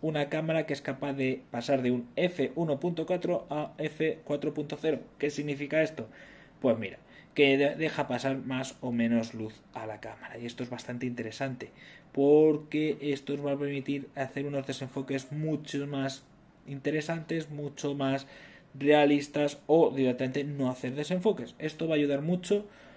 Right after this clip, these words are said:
a que podamos hacer fotografía de objetos sin que se nos desenfoque parte del mismo o, eh, desenfocándolo todo. Aparte de en fotografía nocturna, donde también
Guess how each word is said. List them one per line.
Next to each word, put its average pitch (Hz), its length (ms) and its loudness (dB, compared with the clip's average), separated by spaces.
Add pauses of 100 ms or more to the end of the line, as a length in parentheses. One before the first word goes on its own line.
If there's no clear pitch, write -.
(180)
a 135 180 0
que 160 100 2
podamos 151 640 -2
hacer 139 400 -2
fotografía 127 560 -2
de 147 60 0
objetos 143 480 -2
sin 143 220 -8
que 143 120 -4
se 147 120 -6
nos 135 180 -6
desenfoque 123 600 -6
parte 123 380 -4
del 147 200 2
mismo 208 480 2
o, 208 220 4 (460)
eh, 143 100 0 (120)
desenfocándolo 123 760 0
todo. 120 300 -8 (380)
Aparte 110 380 -6
de 113 240 -2
en 131 120 -6
fotografía 110 500 -8
nocturna, 117 380 -6
donde 113 220 -8
también 120 420 0